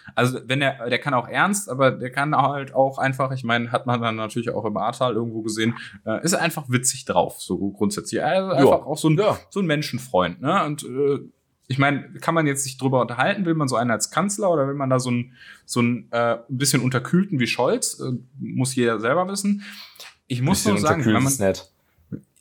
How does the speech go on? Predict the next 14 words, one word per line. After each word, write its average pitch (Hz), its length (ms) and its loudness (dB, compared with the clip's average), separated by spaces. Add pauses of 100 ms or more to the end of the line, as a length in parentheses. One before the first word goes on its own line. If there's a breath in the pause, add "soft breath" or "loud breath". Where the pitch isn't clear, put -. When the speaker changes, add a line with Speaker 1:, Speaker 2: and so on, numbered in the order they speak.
(720 soft breath)
Speaker 1:
Ja, 107 480 0
aber 117 260 2
wenn 127 100 -4
man 135 200 2
jetzt, - 460 -2
äh, 117 240 4
Laschet 120 440 0
so 113 220 0
hört, 127 480 0
dann, 107 480 0
äh, 98 380 2 (1120 soft breath)
macht - 260 -2
es - 280 0
auf - 300 0